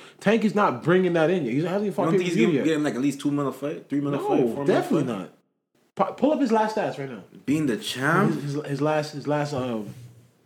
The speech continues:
Speaker 2: Last fight?
Speaker 1: his last purse, fight purse.
Speaker 2: Looking at
Speaker 1: Javante
Speaker 2: something
Speaker 1: Tank
Speaker 2: you
Speaker 1: Davis. Boxing, like, bro, unless you, you can really bring th-, that, that type of money in, you ain't getting that.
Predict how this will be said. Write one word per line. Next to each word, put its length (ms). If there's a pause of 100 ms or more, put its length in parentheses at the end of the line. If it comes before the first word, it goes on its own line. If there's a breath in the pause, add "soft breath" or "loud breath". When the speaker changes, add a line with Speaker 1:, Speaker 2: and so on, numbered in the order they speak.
(420)
Speaker 2:
Last 240
fight? 380 (320)
Speaker 1:
his 100
last 300
purse, 260
fight 240
purse. 240
Speaker 2:
Looking 60
at 120
Speaker 1:
Javante 180
Speaker 2:
something 140
Speaker 1:
Tank 220
Speaker 2:
you 160
Speaker 1:
Davis. 300 (1600)
Boxing, 360
like, 280
bro, 540
unless 260
you, 160
you 160
can 160
really 200
bring 260
th-, 140
that, 260
that 160
type 220
of 80
money 280
in, 200
you 200
ain't 120
getting 240
that. 260